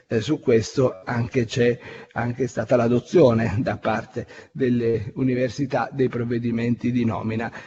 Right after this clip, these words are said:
Eh, è opportuno che il provvedimento venga poi adottato dal rettore anche per,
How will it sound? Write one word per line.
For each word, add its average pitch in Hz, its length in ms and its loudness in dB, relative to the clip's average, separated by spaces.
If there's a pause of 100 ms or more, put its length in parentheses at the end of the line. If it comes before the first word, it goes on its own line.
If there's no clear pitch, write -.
(200)
Eh, 123 400 2
è 147 80 4
opportuno 143 500 6
che 131 140 2
il 127 80 4
provvedimento 123 760 4
venga 120 400 -2
poi 123 220 -2
adottato 113 560 -4
dal 110 160 -6
rettore 120 420 2
anche 110 240 -6
per, 107 340 -4